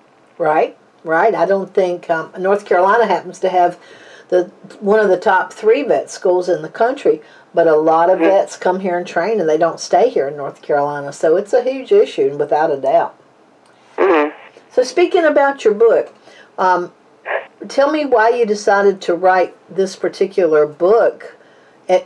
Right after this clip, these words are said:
Speaker 1: in the way you did. You know, 'cause you made this, what, a young au-, young, young adult book.
Speaker 2: Mm-hmm.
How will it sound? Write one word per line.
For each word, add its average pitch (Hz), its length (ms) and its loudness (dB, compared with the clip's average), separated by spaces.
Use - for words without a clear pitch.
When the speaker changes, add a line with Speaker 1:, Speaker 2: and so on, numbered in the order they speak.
Speaker 1:
in 202 140 2
the 190 80 2
way 180 240 4
you 160 160 -2
did. 151 460 0
You 160 100 -2
know, 156 160 -4
'cause 160 240 0
you 180 60 -2
made 190 220 2
this, 185 200 -2
what, 170 160 2
a 151 80 -4
young 160 240 2
au-, 175 340 0
young, 170 420 -2
young 165 220 -4
adult 180 360 0
book. - 340 -8
Speaker 2:
Mm-hmm. 160 380 -2